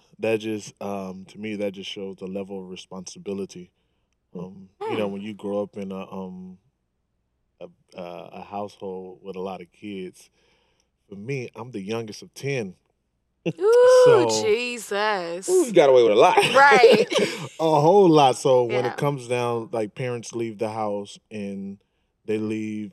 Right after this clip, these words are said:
Speaker 1: you know, the older ones in charge.
Speaker 3: Yeah.
Speaker 1: So if something is messed up, they don't come to me.
Speaker 3: Yeah.
Speaker 1: The hammer's gonna come down on the, on the older ones because I gave you the
Speaker 3: Yeah.
Speaker 1: responsibility.
Speaker 2: Mm.
Speaker 3: Mm-hmm.
Speaker 1: So I think kinda the same thing here.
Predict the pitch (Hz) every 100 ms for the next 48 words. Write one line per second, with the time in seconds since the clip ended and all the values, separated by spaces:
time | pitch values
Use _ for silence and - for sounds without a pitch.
0 | _ 113 104 98 101 104 113 110 104 101
1 | 92 95 - 123 113 98 101 - - _
2 | 208 226 - 123 107 95 - 120 - 107
3 | 101 92 95 107 101 - 131 123 - _
4 | _ _ _ _ _ 147 95 110 104 82
5 | 117 120 117 _ 226 208 208 214 _ _
6 | _ 101 90 110 143 127 101 101 101 113
7 | 113 104 107 101 101 98 - 104 98 -
8 | _ - 101 101 - 104 143 135 95 98
9 | 95 92 95 104 95 - 92 95 101 95
10 | 90 92 87 92 - 92 90 104 95 -
11 | 92 - - 170 165 214 226 240 107 101
12 | - 98 92 101 95 92 92 104 92 90
13 | 92 90 - 98 90